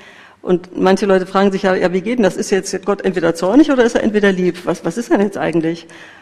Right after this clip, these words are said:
Und ich denke, er hat beide Seiten. Für, für Gott ist es einfach total schmerzhaft, wenn Menschen so in Sünde leben und so viel Böses tun und, und sich einfach gegenseitig das Leben schwer machen.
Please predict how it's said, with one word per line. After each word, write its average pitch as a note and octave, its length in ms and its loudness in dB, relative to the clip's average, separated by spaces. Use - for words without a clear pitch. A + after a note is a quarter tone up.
Und F#3 140 2
ich F3+ 100 0
denke, F3 300 2
er F#3 120 -4
hat F#3+ 140 -4
beide D4 260 0
Seiten. D#3+ 500 -4
Für, G3 200 0
für G3+ 140 0
Gott A3+ 160 0
ist A#3 100 0
es A#3 100 0
einfach G3+ 240 0
total F3 300 -2
schmerzhaft, A3+ 800 -2
wenn F3 160 2
Menschen F3 480 0
so F#3 260 2
in F#3 160 2
Sünde F3 300 2
leben E3 320 0
und E3+ 140 0
so F#3 120 0
viel F#3 140 0
Böses F3 400 -2
tun E3+ 320 2
und, E3+ 260 -2
und E3+ 200 0
sich F3 160 -6
einfach E3+ 220 -2
gegenseitig F3 460 2
das F3 140 -8
Leben F3 240 0
schwer F#3 240 0
machen. F3 340 -2